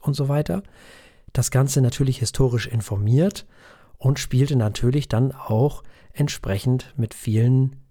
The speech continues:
verschiedenen auf altes Repertoire spezialisierte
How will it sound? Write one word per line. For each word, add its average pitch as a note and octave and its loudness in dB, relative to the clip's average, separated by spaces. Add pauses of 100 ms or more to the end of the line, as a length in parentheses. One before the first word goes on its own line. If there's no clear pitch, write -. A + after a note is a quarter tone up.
verschiedenen A#2+ 2
auf - -2
altes B2+ 0
Repertoire G#2 0
spezialisierte G2 0